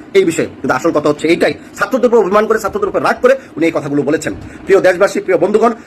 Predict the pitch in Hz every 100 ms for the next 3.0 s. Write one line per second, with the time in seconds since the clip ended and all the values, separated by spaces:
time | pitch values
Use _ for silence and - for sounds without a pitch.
0 | - 139 156 147 147 151 - 151 143 147
1 | 175 123 - - 147 147 160 - 160 143
2 | 170 202 170 170 190 180 220 247 240 165